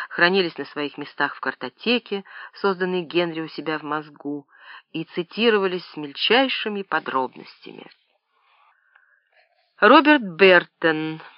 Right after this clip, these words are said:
тысяча пятьсот семьдесят седьмой, тысяча шестьсот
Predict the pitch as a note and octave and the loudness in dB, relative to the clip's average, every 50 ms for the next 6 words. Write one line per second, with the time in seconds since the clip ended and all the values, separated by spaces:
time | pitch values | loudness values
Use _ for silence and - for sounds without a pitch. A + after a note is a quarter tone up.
0 | - _ _ - _ _ - F#3 - - E3 - - F3+ E3+ D#3+ - _ E3 D#3+ | -20 _ _ -20 _ _ -8 -8 -8 -6 -4 -2 -2 0 -2 -4 -4 _ -14 -14
1 | _ - - F3 E3 - - - E3 D#3 D3+ D3 D3+ - - D3+ - _ - - | _ -6 -6 -6 -6 -6 -8 -6 -6 -6 -6 -8 -14 -16 -18 -20 -20 _ -18 -18
2 | C#3+ C3+ C#3 D3 D3+ E3+ G3 A3+ B3+ B3+ B3 _ - F3+ E3+ - - C#3+ - - | -14 -12 -10 -8 -4 0 0 0 0 -2 -4 _ -8 -8 -8 -8 -6 -6 -6 -4
3 | D#3 - - D#3 - - - - - D3 C#3 | -2 -4 -4 -6 -10 -16 -16 -12 -10 -10 -10